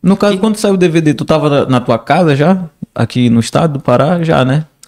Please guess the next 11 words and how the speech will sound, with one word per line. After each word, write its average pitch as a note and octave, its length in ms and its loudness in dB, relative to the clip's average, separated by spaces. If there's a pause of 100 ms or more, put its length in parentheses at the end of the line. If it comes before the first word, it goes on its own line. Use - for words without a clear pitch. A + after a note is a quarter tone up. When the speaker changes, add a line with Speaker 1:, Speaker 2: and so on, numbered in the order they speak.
(120)
Speaker 2:
Isso, A3+ 560 -2
o, D#3 300 0
o - 20 -2
D D#3+ 160 0
V E3 140 0
D C#3+ 360 -2
a C3 60 -6
gente C#3 240 -8
gravou B2+ 560 -6
em B2+ 80 -6
dezembro. A#2+ 580 -6